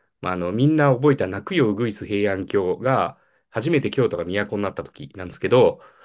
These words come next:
そっから数えても千二百年以上経ってて、まあ、要は明治でこっち来るまで、千年以上日本の中心地だったわけなので、まあ、当然多いっすねっていう話ですね。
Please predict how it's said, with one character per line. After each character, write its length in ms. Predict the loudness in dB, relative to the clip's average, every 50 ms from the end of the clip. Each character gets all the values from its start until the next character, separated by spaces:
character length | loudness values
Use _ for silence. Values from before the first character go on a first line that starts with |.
| -20 _ _
そ 180 | _ -2 -2 -2
っ 120 | -2 -2
か 140 | -2 0 2
ら 80 | 2 4
数 200 | 4 4 6 6
え 40 | 4
て 80 | 4 2
も 100 | -4 -2
千 240 | 0 0 2 2
二 80 | 2 2
百 200 | 2 2 0 0
年 160 | 0 2 2 0
以 60 | 0
上 360 | 2 0 0 0 0 -4 -8 _ _ -20 -20 _ _ _ _ _ _ _ _ -8
経 80 | -8
っ 60 | -6 -6
て 100 | -6 -6
て、 380 | -4 -2 -2 -2 -4 -8 -10 -4
ま 120 | -2 -2
あ、 20 | -2 -2 -4 -8 -18 -20 _ _
要 140 | 0 2 4
は 60 | 4
明 360 | 4 2 0 2 4 4 4 4
治 80 | 4 0
で 60 | 0
こ 120 | 0 -2
っ 40 | -4
ち 120 | -4 -4
来 100 | -4 -4 -2
る 80 | -2 -2
ま 100 | -2 -2
で、 240 | -2 -4 -6 -8 _ _ _ _ _ _ _
千 340 | -10 -6 -2 0 2 4 4
年 160 | 4 4 4
以 40 | 4
上 160 | 4 4 4 4
日 120 | 4 2
本 240 | 2 2 0 0 0
の 80 | -2 -2
中 200 | -2 -2 -2 0
心 200 | 0 0 0 0
地 120 | -2 -6
だ 100 | -8 -8
っ 100 | -8 _ _ -6
た 120 | -4 -4
わ 120 | -4 -4
け 160 | -2 -2 -4 -4
な 100 | -4 -6
の 120 | -6 -2
で、 340 | 0 2 2 2 2 -2 -4 _ _ _ _ _ _ _ _ _ _ _ -8
ま 100 | -6 -6
あ、 20 | -4
当 220 | -2 0 2 4
然 380 | 4 4 4 4 2 2 0 -4 -4
多 220 | -2 0 2 2
い 40 | 0
っ 20 |
す 300 | 0 -2 -6 -6 -8 -8
ね 120 | -10 -10 -12
っ 80 | -12
て 180 | -14 _ -10 -10
い 40 | -10
う 60 | -8
話 520 | -8 -10 -8 -6 -6 -6 -6 -6 -8 -10
で 100 | -12 -14 -12
す 120 | -10 -8
ね。 160 | -8 -10 -10